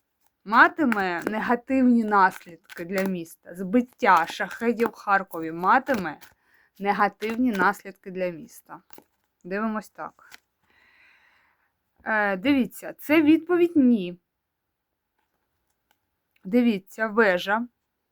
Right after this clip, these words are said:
Вежа — це кай-, карта зміни, трансформації, руйнування. На відповідь «так» або «ні» — це відповідь «ні». На дні колоди військові.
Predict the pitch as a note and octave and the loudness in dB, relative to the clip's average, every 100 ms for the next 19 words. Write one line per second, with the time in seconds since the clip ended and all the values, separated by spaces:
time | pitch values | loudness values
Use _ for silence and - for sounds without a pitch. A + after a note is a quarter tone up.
0 | _ _ _ _ - - G#3 E4 G4 D#4+ | _ _ _ _ -20 0 4 4 4 0
1 | - E4 E4 B3 D4 D4+ C4+ B3+ G#3+ A#3+ | 2 2 2 2 4 4 4 -2 2 4
2 | C4 G#3+ F#3+ A3+ C#4 C#4 C4+ - B3 A3 | 4 2 -2 -4 -2 0 0 0 -4 2
3 | G#3+ G#3 A#3 C4+ B3 B3 A#3+ A3 A3 F#3+ | 2 2 0 0 2 2 2 2 0 0
4 | F3 E3+ A3+ A#3+ B3 B3 A#3 A#3+ A#3 G3+ | -4 -6 -2 -2 0 -2 0 0 0 -2
5 | G3+ A3+ D4 B3+ A#3 C4+ C#4+ D4 A3 D#3 | -2 0 0 -2 -6 -4 -4 -4 -6 -8
6 | F3+ _ _ _ _ _ _ _ _ _ | -14 _ _ _ _ _ _ _ _ _
7 | _ _ - G3+ G#3+ D#4+ D4+ D#4 C#4+ C#4 | _ _ -8 -2 0 2 4 4 4 2
8 | - - A3 E3+ - | -2 -4 -2 -2 -4